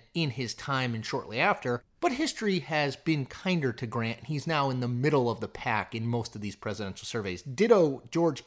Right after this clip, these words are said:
H W Bush, who was a one-term president and seen as lackluster when he lost to Bill Clinton in nineteen ninety-two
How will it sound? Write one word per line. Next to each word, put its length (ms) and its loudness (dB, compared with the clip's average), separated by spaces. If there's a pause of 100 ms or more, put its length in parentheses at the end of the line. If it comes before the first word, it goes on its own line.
H 320 -4
W 320 0
Bush, 400 2
who 120 -2
was 100 0
a 60 2
one-term 500 0
president 500 -2
and 140 -6
seen 220 -4
as 200 -6
lackluster 600 0
when 100 -4
he 60 -4
lost 240 -2
to 60 -10
Bill 160 -2
Clinton 300 -8
in 120 -4
nineteen 320 -6
ninety-two 580 -4